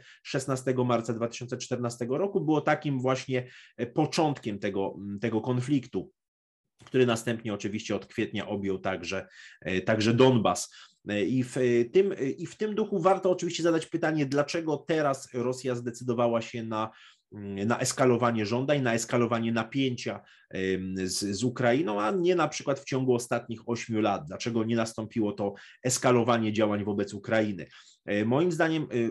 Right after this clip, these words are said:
odpowiedzi są, e, odpowiedzi są, em, zawarte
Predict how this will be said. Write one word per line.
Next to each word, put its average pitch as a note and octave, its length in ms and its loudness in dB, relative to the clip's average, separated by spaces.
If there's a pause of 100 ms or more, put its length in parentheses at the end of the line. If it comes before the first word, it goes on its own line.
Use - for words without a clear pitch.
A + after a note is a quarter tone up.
(380)
odpowiedzi C#3+ 600 0
są, C3 340 -2
e, G#2+ 280 -2
odpowiedzi B2+ 540 -2
są, B2 320 -4
em, G#2 520 -8 (200)
zawarte C3 800 6